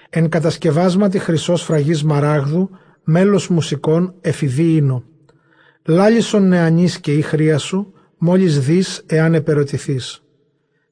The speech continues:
Κεφαλαίωσον λόγων εν ολίγης πολλά. Γίνω ως γινώσκων και άμα σε οπών. Εν μέσω μεγιστάνων μη εξισάζω και εταίρου λέγοντος μη πολλά αδολέσχει.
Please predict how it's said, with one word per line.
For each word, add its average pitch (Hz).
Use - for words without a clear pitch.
Κεφαλαίωσον 180
λόγων 139
εν 160
ολίγης 151
πολλά. 143
Γίνω 220
ως 208
γινώσκων 180
και 170
άμα 160
σε 151
οπών. 135
Εν 147
μέσω 170
μεγιστάνων 175
μη 170
εξισάζω 156
και 165
εταίρου 160
λέγοντος 156
μη 170
πολλά 151
αδολέσχει. 135